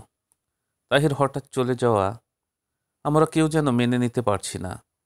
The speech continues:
আমি প্রভাতের বাড়ির দিকে চাইলাম। বাড়ির দরজা বন্ধ। বারান্দাতে কেউ নেই,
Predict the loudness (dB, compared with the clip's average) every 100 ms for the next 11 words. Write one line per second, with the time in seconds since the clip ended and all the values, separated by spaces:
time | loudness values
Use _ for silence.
0 | _ _ _ _ _ -4 0 0 2 4
1 | 4 2 2 2 0 -2 -6 -6 -4 -6
2 | -8 -10 -12 _ _ _ _ -2 0 0
3 | -2 -2 0 -2 -4 -4 -8 -10 -12 _
4 | _ _ _ _ _ _ _ _ -6 0
5 | 2 2 0 -4 -4 -4 -4 -6 -10